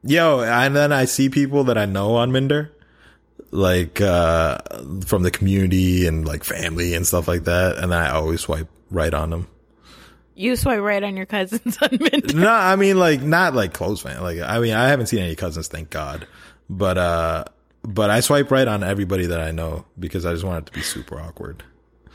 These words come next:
Speaker 2: Oh.
Speaker 1: That's why a lot of people,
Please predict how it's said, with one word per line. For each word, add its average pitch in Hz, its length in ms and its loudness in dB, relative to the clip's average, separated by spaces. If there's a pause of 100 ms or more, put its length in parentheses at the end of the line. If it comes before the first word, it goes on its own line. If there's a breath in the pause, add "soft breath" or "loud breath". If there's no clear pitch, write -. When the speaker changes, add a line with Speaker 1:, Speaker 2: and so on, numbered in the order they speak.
(320 loud breath)
Speaker 2:
Oh. 370 460 2
Speaker 1:
That's - 320 -2
why - 220 -2 (420 loud breath)
a 95 40 0
lot 107 200 4
of - 60 2
people, 113 200 -2